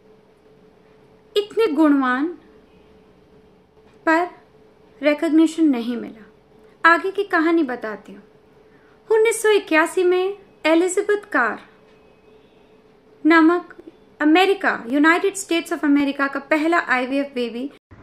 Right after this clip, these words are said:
डॉक्टर हावर्ड डब्ल्यू जोन्स जूनियर ने पैदा किया। और आपको पता है, हाल ही में दो तीन साल पहले शिकागो में एक conference हुई थी, जब पहली बार world की first आईवीएफ़ baby लुई Brown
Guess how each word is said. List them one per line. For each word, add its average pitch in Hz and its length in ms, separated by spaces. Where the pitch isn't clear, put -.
डॉक्टर 285 360
हावर्ड 285 540
डब्ल्यू 262 360
जोन्स 262 460
जूनियर 247 480
ने 254 180
पैदा 277 260
किया। 208 300
और - 80
आपको 381 220
पता 453 220
है, 349 100
हाल 320 320
ही 381 140
में 381 180
दो 294 100
तीन 359 200
साल 359 180
पहले 311 320
शिकागो 277 460
में 320 140
एक 311 160
conference 285 440
हुई 262 80
थी, 269 160
जब 294 120
पहली 370 440
बार 302 260
world 320 600
की 403 100
first 330 380
आईवीएफ़ 247 440
baby 226 340
लुई 240 260
Brown 294 300